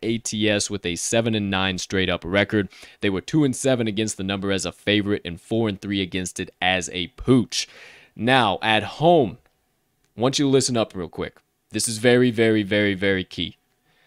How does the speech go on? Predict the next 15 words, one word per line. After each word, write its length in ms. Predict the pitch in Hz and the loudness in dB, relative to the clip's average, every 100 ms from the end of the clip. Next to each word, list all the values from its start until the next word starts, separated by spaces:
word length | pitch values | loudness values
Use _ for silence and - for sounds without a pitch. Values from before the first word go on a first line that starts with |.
| _ _ | _ _
At 180 | 113 120 | 0 0
home, 340 | 110 139 110 101 | 4 2 4 2
they 100 | 110 | 2
were 140 | 107 | 0
two 280 | - - 170 | -4 2 2
and 140 | 156 | 2
six 400 | - 156 120 - - | 2 2 2 -2 -2
A 160 | 117 | -2
T 280 | 120 143 127 | -2 -2 2
S, 300 | 101 98 - - - - - | 2 0 -4 -10 -14 -16 -18
three 320 | - 123 139 147 | -6 2 4 4
and 120 | 131 | 4
five 320 | 131 113 101 | 4 4 2
straight 320 | - 110 101 | -2 0 2
up. 200 | 98 - | 2 0